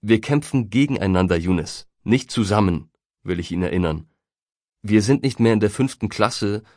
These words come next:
als ich jedem in den Bauch boxte, der Yunus beschimpft hatte. Das brauche ich nicht mehr, weil Yunus zu einem Berg herangewachsen ist. Yunus' halbes Gesicht verschwindet hinter der Deckung aus roten Handschuhen.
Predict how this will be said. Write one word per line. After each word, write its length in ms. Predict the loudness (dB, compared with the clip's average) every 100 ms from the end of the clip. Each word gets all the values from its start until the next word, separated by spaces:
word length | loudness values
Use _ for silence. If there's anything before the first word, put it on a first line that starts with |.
| _
als 160 | -12 -10
ich 180 | -8 -2
jedem 280 | 2 2 2
in 100 | 2
den 160 | 2
Bauch 240 | 2 0 0
boxte, 520 | -2 -2 -4 -6 -2
der 140 | 0
Yunus 300 | 2 2 2
beschimpft 480 | -4 -6 -4 -4 -6
hatte. 320 | -8 -8 -20 _ _ _ _ _ _ _ _ _
Das 160 | -8 -4
brauche 320 | 0 0 0
ich 100 | -2
nicht 220 | -4 -2
mehr, 220 | -2 -2 -6 _ -4
weil 180 | -2 4
Yunus 320 | 4 4 0
zu 140 | -4
einem 260 | -2 -2 -2
Berg 320 | 0 0 -2
herangewachsen 640 | -8 -6 -6 -8 -12 -10 -12
ist. 320 | -12 -20 _ _ _ _ _ _ _ _ _ _ _ _ _ _ _ _ -20 -20 _ _ _
Yunus' 520 | 0 4 4 2 -2
halbes 320 | -2 -2 -2 -2
Gesicht 440 | -2 0 -2 -6
verschwindet 560 | -8 -6 -2 0 0 -4
hinter 240 | -2 0
der 100 | 0
Deckung 380 | 0 -2 -2 -4
aus 160 | -4
roten 340 | -6 -6 -6 -6
Handschuhen. 560 | -6 -6 -10 -12 -12